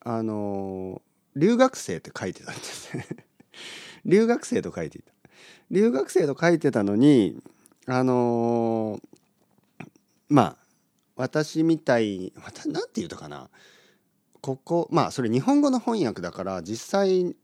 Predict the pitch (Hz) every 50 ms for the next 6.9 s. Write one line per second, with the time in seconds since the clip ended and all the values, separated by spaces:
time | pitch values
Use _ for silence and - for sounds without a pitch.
0 | _ _ - 185 180 160 135 101 101 92 95 101 113 123 127 117 101 90 82 _
1 | - - 90 76 92 90 85 92 87 82 82 90 107 120 117 - 95 87 - 110
2 | 107 104 98 87 82 82 - - 92 90 90 101 127 131 113 - - 220 262 -
3 | - 127 - - - - 98 85 95 92 92 87 85 82 - - - - - 82
4 | - - - - - - - - _ _ - - 214 202 208 196 208 196 190 185
5 | 175 190 196 185 - 196 185 - - 165 165 - 165 165 160 113 - - 95 95
6 | 92 87 - - 85 85 82 80 80 82 82 82 - - - - 78